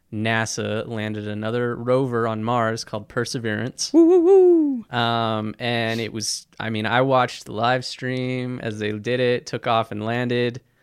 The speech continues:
Speaker 1: Um, and it was awesome. And it, it, like, blew my mind that we could have H D video streaming from Mars of a rover landing
Speaker 2: Yeah.
Speaker 1: autonomously.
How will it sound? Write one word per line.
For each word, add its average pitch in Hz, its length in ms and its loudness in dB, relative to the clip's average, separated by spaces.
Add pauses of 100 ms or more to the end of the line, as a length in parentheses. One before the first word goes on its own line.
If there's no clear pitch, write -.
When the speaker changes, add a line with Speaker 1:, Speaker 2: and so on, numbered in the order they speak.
(300)
Speaker 1:
Um, 107 640 -2 (920)
and 107 320 -2
it 104 80 -6
was 101 140 -6
awesome. 107 500 2 (180)
And 123 140 -2
it, - 80 -4
it, 117 140 -4
like, 120 260 -2 (400)
blew 147 320 2
my 165 160 4
mind 113 640 0
that 120 100 -4
we 120 100 -2
could 117 140 -4
have 110 400 0 (880)
H 120 380 -4
D 120 220 -2
video 120 520 0
streaming 117 640 -4
from 113 300 -6
Mars 113 540 -2
of 113 180 -4
a 110 80 -4
rover 110 480 0
landing 110 460 -2
Speaker 2:
Yeah. 196 240 -2 (360)
Speaker 1:
autonomously. 143 1080 -4